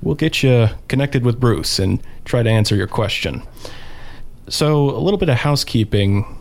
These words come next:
Bruce. We talked about how this is for, uh, state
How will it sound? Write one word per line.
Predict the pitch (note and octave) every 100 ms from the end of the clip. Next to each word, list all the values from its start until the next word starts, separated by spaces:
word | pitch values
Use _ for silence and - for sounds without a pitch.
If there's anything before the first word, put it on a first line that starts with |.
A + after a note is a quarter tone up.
| -
Bruce. | - A2 G#2+ -
We | A#2 A2+ - -
talked | D#3 D#3+
about | B2 A2
how | A2+ A2
this | A2 -
is | G#2
for, | - G2+ G2 G2+ - - - - - -
uh, | - G1+ - -
state | - - B2 A2 G2+ -